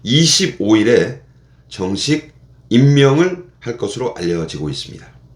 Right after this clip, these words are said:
어, 현역 불패 신화를 깰 수 없다. 그리고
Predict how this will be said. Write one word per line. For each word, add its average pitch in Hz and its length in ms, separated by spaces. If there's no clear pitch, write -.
어, 80 600
현역 139 320
불패 120 320
신화를 113 440
깰 135 140
수 123 140
없다. 90 420
그리고 156 480